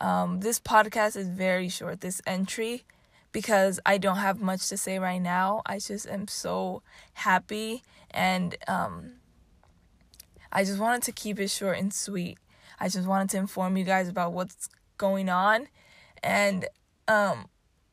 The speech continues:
don't worry, my podcasts are gonna be back to the long version probably tomorrow,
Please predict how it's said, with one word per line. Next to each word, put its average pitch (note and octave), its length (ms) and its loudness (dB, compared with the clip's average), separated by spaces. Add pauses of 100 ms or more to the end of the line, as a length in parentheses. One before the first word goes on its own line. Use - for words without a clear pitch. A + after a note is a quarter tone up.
(960)
don't A3 160 6
worry, G3 120 8
my F#3+ 100 2
podcasts A3 460 4
are G#3 80 -2
gonna G3+ 160 -2
be G3 100 -2
back G3 320 0
to - 320 -6
the F3 100 -10
long F#3+ 320 0
version F#3+ 580 -4 (200)
probably F#3+ 300 0
tomorrow, F#3+ 580 2